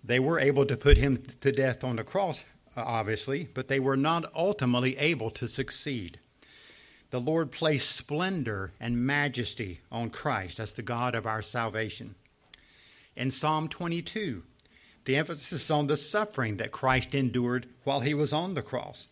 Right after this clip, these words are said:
It begins by saying, "My God, my God, why have you forsaken me?" It then speaks more of the suffering he endured. It speaks of how he was mocked by people of all sorts. It speaks of how he was deserted by his friends.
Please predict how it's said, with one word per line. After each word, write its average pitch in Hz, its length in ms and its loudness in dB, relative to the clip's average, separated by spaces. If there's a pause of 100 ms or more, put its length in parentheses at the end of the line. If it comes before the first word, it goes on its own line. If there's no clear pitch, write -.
It 127 140 -4
begins 135 380 0
by 123 180 4
saying, 117 340 0
"My 120 160 2
God, 123 360 0
my 135 180 0
God, 120 400 -2
why 113 260 -4
have 107 240 -6
you 120 100 -4
forsaken 127 680 -6
me?" 92 220 -8 (320)
It 117 140 -2
then 139 220 0
speaks - 360 -6
more 143 220 0
of 143 100 -2
the 143 120 -2
suffering 131 560 -2
he 123 200 -2
endured. 123 560 -2 (320)
It 117 120 -4
speaks - 340 -4
of 127 120 -6
how 131 160 -2
he 143 160 -6
was 131 220 0
mocked 143 520 -2 (260)
by 113 140 -2
people 143 420 -2
of 117 100 -4
all 123 220 0
sorts. - 540 -2 (420)
It 127 140 -2
speaks - 380 -4
of 120 80 -8
how 127 140 -2
he 123 140 -4
was 139 220 -2
deserted 135 600 -2
by 117 140 2
his 117 240 -6
friends. 127 540 -6